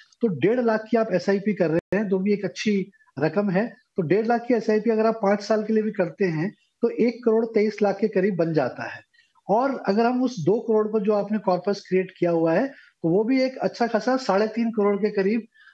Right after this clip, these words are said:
अ, corpus बन जाता है पाँच साल के बाद, अगर हम बारह परसेंट का सीएजीआर लेके चलते हैं।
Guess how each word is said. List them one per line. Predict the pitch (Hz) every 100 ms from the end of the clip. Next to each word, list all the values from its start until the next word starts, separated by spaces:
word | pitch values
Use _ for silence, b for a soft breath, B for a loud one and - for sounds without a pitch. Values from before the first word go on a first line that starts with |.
| b
अ, | 165 180
corpus | 180 175 208 185
बन | 180
जाता | 180 180 196
है | 233
पाँच | 202 190
साल | 196 190
के | 196
बाद, | 180 202 233 B B _ -
अगर | 165 196
हम | 226
बारह | 165 160 214
परसेंट | 214 196 190 185
का | 233
सीएजीआर | 247 190 180 175 202
लेके | 196 165 180
चलते | 165 135 135
हैं। | 151 127